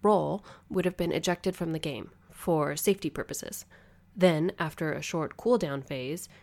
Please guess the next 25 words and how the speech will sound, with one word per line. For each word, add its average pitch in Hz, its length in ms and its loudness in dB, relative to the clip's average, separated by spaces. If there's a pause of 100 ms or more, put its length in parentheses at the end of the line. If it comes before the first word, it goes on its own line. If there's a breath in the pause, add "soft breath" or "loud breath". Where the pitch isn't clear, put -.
she - 260 -2
can 165 200 -4
rejoin 175 340 2
the 175 80 2
game, 143 500 -8
and 151 160 -4
the 143 60 -8
team 170 480 2
has 160 240 -8
the 160 60 -8
choice 147 320 -8
to - 160 -8
either 147 280 -4
respawn 175 680 0
at 151 140 -10
a 151 80 -12
safe - 320 -8
point 160 480 -4 (180 soft breath)
before 170 240 -6
the 151 160 -6
in-game 147 340 -4
death 143 480 -8
and 147 140 -10
course 226 260 -2
correct, - 440 -12